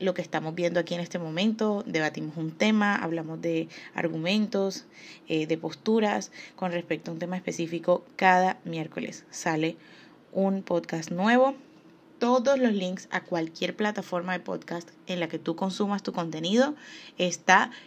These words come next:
en nuestra página web. Hay una pestaña específicamente para dirigirte a cualquier, eh, plataforma que tú utilices para que puedas llegar directamente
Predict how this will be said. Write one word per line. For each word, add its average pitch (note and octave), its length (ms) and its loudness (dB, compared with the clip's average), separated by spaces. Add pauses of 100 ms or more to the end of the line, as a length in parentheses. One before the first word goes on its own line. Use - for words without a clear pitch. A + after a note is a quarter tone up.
en E3+ 260 0
nuestra E3+ 440 0
página D#3+ 400 0
web. - 220 -8 (260)
Hay E3 240 6
una E3+ 320 2 (560)
pestaña F#3+ 500 6
específicamente F3 1000 0
para E3 260 2
dirigirte D#3+ 540 0
a F3+ 100 -4
cualquier, F3 640 0 (380)
eh, E3 260 2 (300)
plataforma E3 580 -2
que E3 140 -2
tú D#3 160 -4
utilices G3 640 -2 (260)
para F3+ 160 0
que E3 100 -4
puedas D#3+ 220 -2
llegar D#3+ 260 0
directamente E3 840 -2